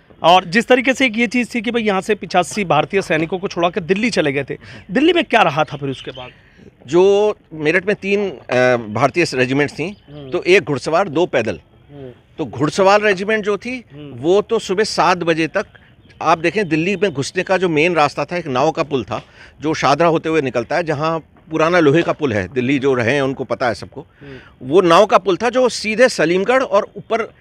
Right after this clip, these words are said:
Speaker 2: पुरा-, अ, लाल किले के अंदर खुलता था।
Speaker 1: हम्म।
Speaker 2: ये सिपाही गए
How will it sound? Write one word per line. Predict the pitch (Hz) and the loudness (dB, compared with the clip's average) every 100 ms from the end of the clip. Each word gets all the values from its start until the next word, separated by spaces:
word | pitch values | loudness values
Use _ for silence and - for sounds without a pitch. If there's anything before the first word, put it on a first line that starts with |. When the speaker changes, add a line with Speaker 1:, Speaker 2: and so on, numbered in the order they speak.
| _ _ _ _ | _ _ _ _
Speaker 2:
पुरा-, | 175 170 | 0 4
अ, | 165 156 151 143 | 6 6 4 2
लाल | 143 165 180 | 4 4 4
किले | 190 185 | 2 2
के | 185 | 0
अंदर | 151 165 | 0 -2
खुलता | - 127 113 | -2 -4 -4
था। | 92 82 _ _ | -6 -16 _ _
Speaker 1:
हम्म। | 147 135 - - | -20 -20 -20 -8
Speaker 2:
ये | 147 | -2
सिपाही | 190 180 175 185 214 | 0 2 2 2 4
गए | 151 180 | 2 2